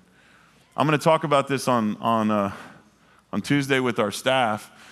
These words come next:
'cause one of the things we do is we really talk about rest a lot, but we have a small staff. So a lot of people feel like that they're, that they're, they're so necessary that they can't take days off, that work, that work here, that work at Elevate Life Church.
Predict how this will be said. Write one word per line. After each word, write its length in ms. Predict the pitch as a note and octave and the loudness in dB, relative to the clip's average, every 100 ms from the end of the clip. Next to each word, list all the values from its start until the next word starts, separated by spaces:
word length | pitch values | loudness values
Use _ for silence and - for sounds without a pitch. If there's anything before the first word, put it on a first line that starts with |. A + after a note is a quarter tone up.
| - _ | -20 _
'cause 140 | A#2+ A#2 | -4 0
one 140 | D#3+ | 0
of 80 | D#3 | 0
the 60 | |
things 260 | B2+ C#3+ B2 | 0 -2 0
we 160 | B2+ A#2+ | 0 2
do 200 | C#3 C#3 | 2 2
is 120 | A2+ | 2
we 100 | B2 | 2
really 240 | C3 C#3 | 2 0
talk 260 | A#2 C3 C3 | 2 0 0
about 300 | B2+ B2+ G2+ | 2 2 2
rest 300 | A2+ B2+ C#3+ | 0 0 0
a 40 | |
lot, 220 | C3+ C#3+ | 2 2
but 80 | B2+ | 2
we 80 | C#3 | 0
have 140 | D3+ | 0
a 40 | B2+ | -2
small 300 | - C3 B2 | -2 -2 -2
staff. 400 | - D3 C#3 G2+ | 0 0 2 0
So 140 | A#2 | -2
a 20 | |
lot 160 | A#2+ C#3 | 0 0
of 60 | C3+ | 0
people 220 | B2 A2 | -4 -6
feel 220 | - D3 | -2 0
like 320 | B2 A2 A2+ - - - - A#2 | 2 0 -4 -14 -20 -20 -8 -8
that 120 | G#2+ | 0
they're, 140 | B2 | 0
that 320 | G2 E2 A2+ | 0 -4 -4
they're, 400 | A#2+ A#2+ A2+ G#2 - - - - _ | 0 2 2 -2 -8 -20 -20 -20 _
they're 240 | B2 C3 | 2 2
so 400 | - - D3+ D3+ | 0 -2 2 2
necessary 720 | D3+ C#3+ D3+ D3+ A#2+ B2+ A#2+ A2+ | 2 2 0 -2 -2 0 2 0
that 120 | G#2+ | 0
they 140 | C3+ | -2
can't 260 | B2+ C3 G#2 | 0 -4 0
take 220 | B2 G#2+ | -2 0
days 240 | A2+ G#2+ | -2 0
off, 320 | G#2+ G2+ G2 - | 2 0 -2 -6
that 140 | A2+ | -2
work, 260 | A2+ A2+ - | 0 0 0
that 160 | B2+ | 0
work 180 | C3+ C3+ | 0 0
here, 160 | D#3+ B2+ | 0 0
that 100 | G#2+ | -2
work 180 | A2+ A#2+ | -2 0
at 60 | |
Elevate 260 | A#2+ A#2 A2 | 0 0 0
Life 180 | A2 - | -2 -2
Church. 360 | B2+ F#2+ - | -2 -2 -6